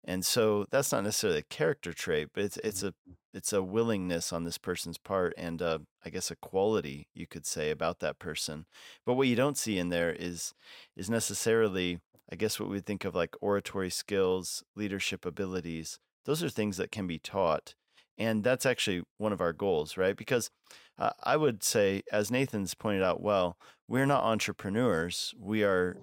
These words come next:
Speaker 1: pastors who God is using to go out and start new works and to shepherd people. And yet, on the other hand, I mean, if you don't have some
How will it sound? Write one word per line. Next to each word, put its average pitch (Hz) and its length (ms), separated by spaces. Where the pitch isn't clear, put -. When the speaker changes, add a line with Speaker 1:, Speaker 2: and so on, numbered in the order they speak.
Speaker 1:
pastors 85 880
who 117 180
God 101 220
is 92 180
using 95 440
to - 120
go 98 160
out 90 200
and 82 120
start 92 360
new 87 160
works 92 640
and 82 280
to 85 320
shepherd 92 480
people. 82 480
And 120 120
yet, 127 120
on 120 140
the 117 80
other 113 200
hand, 90 340
I - 40
mean, 107 160
if 95 160
you 120 180
don't 110 380
have 90 520
some 107 460